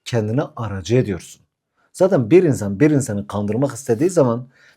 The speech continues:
ben size yalan atayım sizin düşmanınızım diye kandırmaz, kandıramaz. Güzel tatlı şeyler söyler. Biz de çocuklarımızı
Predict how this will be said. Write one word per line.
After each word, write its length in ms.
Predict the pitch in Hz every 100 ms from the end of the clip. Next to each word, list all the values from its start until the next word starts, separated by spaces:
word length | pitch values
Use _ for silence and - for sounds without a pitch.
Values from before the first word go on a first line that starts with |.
| _
ben 120 | 147
size 140 | 143 135
yalan 260 | 120 131
atayım 320 | 143 143 110
sizin 400 | 101 - 117 127
düşmanınızım 680 | 101 - 110 110 110 165 117
diye 120 | 123
kandırmaz, 640 | 156 - 98 95 101 123 -
kandıramaz. 720 | 92 85 90 78 - - - _ _ _ _ _ _ _ -
Güzel 340 | 104 151 -
tatlı 300 | 95 - 110
şeyler 260 | - 87 85
söyler. 340 | - 107 156 - _ _ _ _ 123
Biz 220 | 165 131
de 100 | 127
çocuklarımızı 1000 | - 135 131 123 110 107 98 170 208